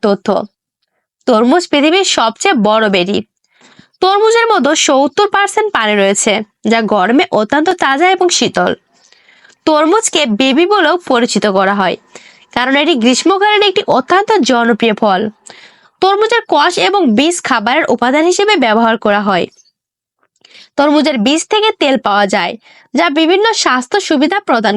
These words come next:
করে। তরমুজ হলো একটি পুষ্টিকর, সুস্বাদু এবং স্বাস্থ্যকর ফল, যা গরমকালকে আরও তাজা করে তোলে। এটি শরীরকে শীতল রাখে, হাইড্রেটেড রাখে এবং স্বাস্থ্য উপকারিতায়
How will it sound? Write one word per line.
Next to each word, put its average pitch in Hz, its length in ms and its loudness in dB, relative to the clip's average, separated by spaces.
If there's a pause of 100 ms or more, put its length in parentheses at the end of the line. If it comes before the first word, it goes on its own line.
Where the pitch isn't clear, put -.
করে। 190 200 0 (840)
তরমুজ 359 400 0
হলো 370 120 2 (120)
একটি 349 160 -4 (100)
পুষ্টিকর, 349 480 0 (100)
সুস্বাদু 330 460 0 (120)
এবং 359 120 0 (120)
স্বাস্থ্যকর 240 580 -2
ফল, 190 200 0 (500)
যা 233 160 0 (160)
গরমকালকে 311 680 0 (340)
আরও 285 160 2 (160)
তাজা 233 340 0
করে 202 240 2
তোলে। 196 200 2 (580)
এটি 415 200 -2 (140)
শরীরকে 320 460 0 (160)
শীতল 233 300 0 (100)
রাখে, 208 240 -2 (760)
হাইড্রেটেড 302 640 -2 (120)
রাখে 214 260 -2 (360)
এবং 285 140 0 (120)
স্বাস্থ্য 285 480 -2
উপকারিতায় 415 540 0